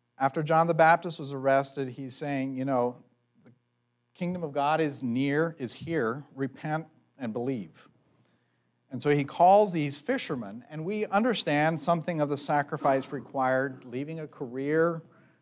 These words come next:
leaving an occupation to follow Christ. We know it's a big deal. It's, it's not insignificant.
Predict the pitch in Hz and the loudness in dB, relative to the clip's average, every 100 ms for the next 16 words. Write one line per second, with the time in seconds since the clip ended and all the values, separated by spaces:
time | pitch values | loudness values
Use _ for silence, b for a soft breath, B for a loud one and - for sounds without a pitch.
0 | _ 120 135 165 160 147 156 156 135 147 | _ -4 -2 0 4 4 2 -2 -4 -2
1 | 143 135 143 127 139 131 127 - 135 110 | -2 -2 -4 2 4 4 2 4 4 4
2 | 92 - - _ _ _ _ _ _ - | 0 -10 -16 _ _ _ _ _ _ -6
3 | 156 160 185 170 143 135 156 135 151 139 | 0 6 6 6 2 4 2 4 6 8
4 | 104 101 - 139 131 - - 143 120 151 | 6 2 2 2 2 -8 -10 -8 -2 6
5 | 165 185 170 151 143 139 147 160 147 98 | 8 8 4 -4 -4 -2 -2 -2 -4 -6
6 | 95 | -10